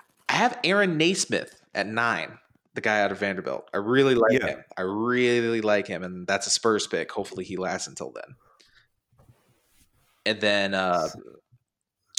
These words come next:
Speaker 1: yeah, and then I have, uh, LaMelo Ball right there, slid in at ten.
Speaker 2: So why you have LaMelo Ball at ten? I just wanna ask you.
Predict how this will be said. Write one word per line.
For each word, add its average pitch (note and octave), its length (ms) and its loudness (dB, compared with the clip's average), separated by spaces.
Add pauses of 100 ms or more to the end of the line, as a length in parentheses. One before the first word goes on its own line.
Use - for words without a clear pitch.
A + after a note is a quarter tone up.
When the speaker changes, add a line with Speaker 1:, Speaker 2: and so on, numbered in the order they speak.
(380)
Speaker 1:
yeah, F2 220 0
and F2+ 120 -8
then F#2+ 120 -2
I F#2+ 100 -2
have, F2 400 -4
uh, C2 300 -4 (260)
LaMelo E2+ 380 -6
Ball A#1 340 -6
right D2+ 160 -6
there, - 300 -10 (140)
slid - 320 -4
in - 100 -14
at - 160 -14
ten. - 260 -12 (360)
Speaker 2:
So B2+ 340 4
why C3+ 280 8
you G3+ 160 4
have E3 200 6
LaMelo B2+ 440 4
Ball G#2+ 260 4
at D#2+ 120 0
ten? E2+ 240 2
I E2+ 60 2
just B2 180 -2
wanna G#2+ 240 2
ask F2+ 380 -2
you. - 180 -14